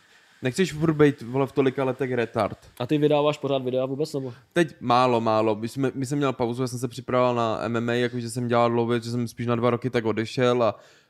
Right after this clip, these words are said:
Speaker 1: jsem teď plánuji jeden projekt, tak o tom chci točit jako o, o sportu a hodně,
Speaker 2: No.
Speaker 1: ale
Speaker 2: Ono zase se pak už furt nedá furt to samý content, no, je to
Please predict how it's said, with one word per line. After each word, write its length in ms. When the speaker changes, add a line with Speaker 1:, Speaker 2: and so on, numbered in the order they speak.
Speaker 1:
jsem 180
teď 200
plánuji 260
jeden 180
projekt, 240
tak 120
o 60
tom 160
chci 140
točit 260
jako 280
o, 120
o 200
sportu 600
a 80
hodně, 420
Speaker 2:
No. 120
Speaker 1:
ale 260
Speaker 2:
Ono 180
zase 240
se 140
pak 180
už 100
furt 120
nedá 200
furt 200
to 160
samý 200
content, 340
no, 100
je 80
to 160